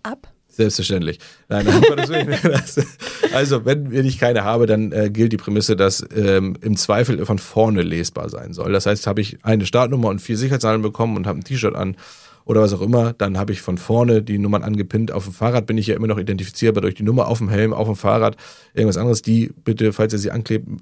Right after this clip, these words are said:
Speaker 2: äh, von links lesbar sein soll, weil die Motorräder auch links vorbeifahren und nicht rechts,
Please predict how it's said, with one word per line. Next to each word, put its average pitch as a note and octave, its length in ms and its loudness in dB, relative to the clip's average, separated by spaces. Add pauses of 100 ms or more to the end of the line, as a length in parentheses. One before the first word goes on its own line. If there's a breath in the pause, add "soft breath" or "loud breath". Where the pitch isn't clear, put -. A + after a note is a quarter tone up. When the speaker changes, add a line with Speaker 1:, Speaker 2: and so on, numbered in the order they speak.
(120)
Speaker 2:
äh, G2 300 -4
von G2+ 260 -4
links B2+ 460 2
lesbar A#2+ 380 0
sein A#2 300 -2
soll, C3+ 340 2
weil - 140 -6
die F2 80 -8
Motorräder F2+ 500 -4
auch G2 100 -2
links A2+ 260 -2
vorbeifahren A#2 460 0
und A#2 80 -4
nicht A#2+ 140 -4
rechts, B2 300 -6